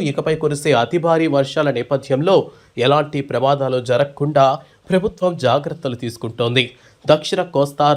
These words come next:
రాయలసీమలో అతి భారీ వర్షాల నేపథ్యంలో ఏపీఎస్డీఎంఏ అధికారులతో హోంమంత్రి అనిత సమీక్షా సమావేశం నిర్వహించారు.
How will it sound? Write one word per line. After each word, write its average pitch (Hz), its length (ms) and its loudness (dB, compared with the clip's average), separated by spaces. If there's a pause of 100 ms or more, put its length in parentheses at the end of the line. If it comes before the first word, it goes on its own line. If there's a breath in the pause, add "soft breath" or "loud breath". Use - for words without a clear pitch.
రాయలసీమలో 139 600 0
అతి 120 220 0
భారీ 143 320 0
వర్షాల 131 420 -2
నేపథ్యంలో 127 640 -2 (440 soft breath)
ఏపీఎస్డీఎంఏ 156 1080 2
అధికారులతో 147 920 0 (260 loud breath)
హోంమంత్రి 202 480 2
అనిత 151 340 -4
సమీక్షా 147 500 -6
సమావేశం 135 640 -2
నిర్వహించారు. 117 680 -2